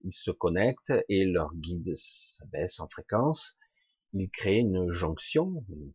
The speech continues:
connexion, et ça crée aussi, euh, certains le font à leur manière, une protection. Une protection pour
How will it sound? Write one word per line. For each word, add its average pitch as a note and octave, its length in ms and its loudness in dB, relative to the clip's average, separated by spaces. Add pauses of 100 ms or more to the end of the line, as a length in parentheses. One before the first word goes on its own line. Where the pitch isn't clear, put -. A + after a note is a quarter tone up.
connexion, F#2+ 600 -2 (840)
et B2+ 300 0
ça - 220 -6
crée C#3+ 260 0
aussi, A#2 560 0
euh, F#2+ 260 2 (160)
certains A2 380 -2
le G2+ 240 0
font F#2 240 -2
à F#2+ 40 2
leur F#2 200 2
manière, F2+ 400 0
une A#2+ 260 0 (220)
protection. - 680 -2 (920)
Une F2+ 180 0
protection A2+ 800 2
pour - 320 -2